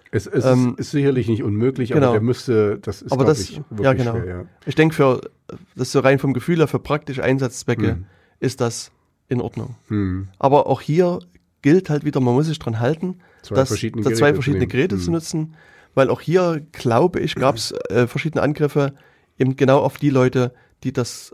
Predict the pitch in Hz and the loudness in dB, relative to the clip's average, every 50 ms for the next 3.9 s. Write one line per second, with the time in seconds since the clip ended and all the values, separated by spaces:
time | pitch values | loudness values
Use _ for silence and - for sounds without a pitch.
0 | _ - 127 - - - 131 127 123 107 - 117 110 107 - 110 113 - 113 110 | _ -8 -8 -4 0 2 2 2 2 -2 -4 -8 -8 -8 -8 -12 -12 -10 -10 -6
1 | 117 120 120 127 135 147 - 139 - - 147 135 139 143 127 127 127 131 127 - | -4 0 2 2 2 2 0 -4 -4 -2 -2 0 0 0 0 0 -2 -4 -2 0
2 | 135 123 123 123 120 117 _ _ _ _ _ _ _ _ _ _ - - 127 117 | 2 2 4 2 0 -2 _ _ _ _ _ _ _ _ _ _ -8 -6 -4 -2
3 | 127 117 - 170 156 - 160 143 139 135 - - 110 - 143 180 180 139 | -2 -2 -4 -4 -2 0 2 2 2 2 0 -6 -2 0 2 2 2 0